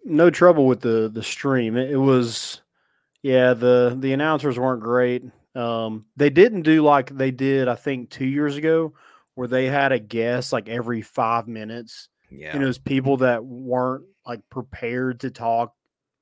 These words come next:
Speaker 1: on a microphone, and it was just horrendous. Um, you're just like, "Dude, I would, I just wanna watch this team, like, play, and I'm having to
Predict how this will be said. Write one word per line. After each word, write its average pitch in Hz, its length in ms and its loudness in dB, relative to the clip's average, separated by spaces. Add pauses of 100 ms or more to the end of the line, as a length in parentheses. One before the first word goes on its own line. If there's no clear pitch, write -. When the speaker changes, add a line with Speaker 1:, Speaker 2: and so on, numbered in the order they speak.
(440)
Speaker 1:
on 110 100 -10
a 104 40 -8
microphone, 139 720 -6
and 113 200 -8
it 117 80 -8
was 110 220 -10
just 101 380 -8
horrendous. 87 840 -18 (640)
Um, 110 180 -8
you're 110 120 -8
just 107 160 -12
like, 110 240 -8
"Dude, 127 180 -6
I 113 100 -2
would, 170 200 -4
I 156 100 -6
just 170 160 -8
wanna 175 140 0
watch 120 340 -2
this 127 160 -8
team, 120 320 -8
like, 92 220 -8 (680)
play, 123 400 0
and 104 100 -6
I'm 110 100 -6
having 113 260 -6
to 98 140 -10